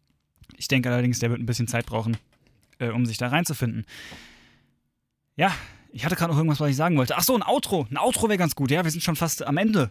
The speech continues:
Ja, vierundfünfzig Minuten haben wir schon. Ähm, genau, das war's vom Gameplan für diese Woche. Ähm, mein Name ist Paul Röder, nach wie vor.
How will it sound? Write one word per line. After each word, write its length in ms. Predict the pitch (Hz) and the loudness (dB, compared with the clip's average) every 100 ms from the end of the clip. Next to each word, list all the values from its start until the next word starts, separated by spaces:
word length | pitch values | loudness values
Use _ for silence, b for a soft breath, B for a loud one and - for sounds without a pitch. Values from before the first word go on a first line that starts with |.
| - | -2
Ja, 260 | 147 160 - | -2 -2 -4
vierundfünfzig 520 | - 180 165 185 147 135 | -4 0 0 -2 0 0
Minuten 200 | 170 156 | 0 0
haben 80 | |
wir 80 | 220 | -2
schon. 200 | 143 123 B B B B B | -2 -4 B B B B B
Ähm, 640 | 143 156 165 170 170 165 - _ _ _ _ | 0 2 2 2 0 -2 -6 _ _ _ _
genau, 240 | 147 214 175 - _ | 0 2 2 -4 _
das 240 | 208 214 - | 0 0 2
war's 400 | 196 294 - - | 0 0 -6 -2
vom 200 | 175 147 | 0 0
Gameplan 420 | 202 240 165 135 | -2 0 0 -2
für 120 | 156 | -4
diese 280 | 160 165 135 | -4 -4 -2
Woche. 260 | 131 151 202 - - - _ _ _ _ _ - - - _ - | -2 -4 -4 -16 -20 -20 _ _ _ _ _ -20 -20 -20 _ 0
Ähm, 720 | 139 139 135 135 135 131 135 | 2 4 2 2 2 2 2
mein 160 | 139 127 | 2 2
Name 160 | 120 | 2
ist 100 | 120 | -2
Paul 180 | - 120 | 0 -2
Röder, 280 | 139 160 151 - - | 0 0 -2 -6 -2
nach 200 | 117 110 | 0 0
wie 60 | 113 | -2
vor. 280 | 147 156 | 0 -2